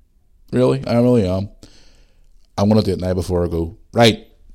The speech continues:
before I do go, finally, sorry about that, guys. I'm just sitting here at my desk here and I look across at my laptop again and it says Jackass of the Week segment and I'm kicking myself now, so I do apologise. Sorry, you've got me for an hour, minute or two.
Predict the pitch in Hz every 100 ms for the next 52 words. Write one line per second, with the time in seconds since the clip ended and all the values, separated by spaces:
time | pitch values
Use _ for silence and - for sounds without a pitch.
0 | - - 147 151 110 98 98 104 - 95
1 | 90 98 107 104 - 113 110 113 120 117
2 | 113 113 - 120 117 107 - 107 113 120
3 | 92 104 101 101 - - - - - -
4 | 90 107 101 98 - - 104 101 101 110
5 | 107 - 104 98 - 98 98 - 104 104
6 | 98 101 98 95 - 95 90 104 98 -
7 | 95 - 95 92 - 101 101 98 95 92
8 | - - 104 98 101 101 107 98 101 101
9 | 107 104 - 80 87 90 92 95 - _
10 | _ _ _ - - 90 90 95 95 -
11 | - 104 98 90 85 85 87 90 92 -
12 | 90